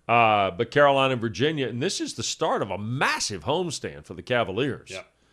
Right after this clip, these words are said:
Speaker 1: Thirteen of their next fourteen games are at home. They don't leave the Commonwealth until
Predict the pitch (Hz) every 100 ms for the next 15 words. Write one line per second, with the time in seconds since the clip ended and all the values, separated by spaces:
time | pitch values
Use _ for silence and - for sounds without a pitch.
0 | _ _ _ _ _ - 190 220 262 -
1 | 196 226 180 156 160 - 175 202 202 180
2 | 165 151 165 135 135 127 165 175 143 196
3 | 240 160 151 156 123 127 156 175 202 143
4 | 139 143 135 123 135 123 110